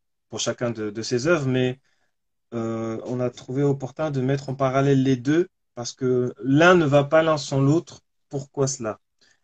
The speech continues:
Euh, tout d'abord, parce que le premier de, euh, La philosophie bantoue de Placide Tempels, c'est le premier ouvrage, hein, qui a été édité par, euh, Présence africaine.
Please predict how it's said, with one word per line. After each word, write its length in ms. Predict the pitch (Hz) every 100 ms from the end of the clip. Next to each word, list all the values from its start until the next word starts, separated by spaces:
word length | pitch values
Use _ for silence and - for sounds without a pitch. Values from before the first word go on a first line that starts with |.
| _ _ -
Euh, 180 | 120 123
tout 140 | 165
d'abord, 300 | 175 175 220
parce 140 | 220 -
que 140 | - _ _ _ _ -
le 160 | 147 143
premier 560 | - 180 175 165 139 - _
de, 140 | 120
euh, 560 | 117 113 107 107 104 101 101 -
La 160 | 120
philosophie 380 | 120 123 117 135
bantoue 380 | 117 113 - 131
de 140 | 110
Placide 440 | 98 110 107 - -
Tempels, 560 | 107 104 147 180 - _ _ - _ _ _ _
c'est 280 | - 170 156
le 120 | 143
premier 280 | - 226 254
ouvrage, 500 | 214 131 120 170 131
hein, 140 | 139
qui 120 | 139
a 40 | 117
été 240 | 107 120
édité 340 | 113 - - 110
par, 240 | 101 98
euh, 140 | 95
Présence 340 | 90 - 107 104
africaine. 460 | - 85 160 185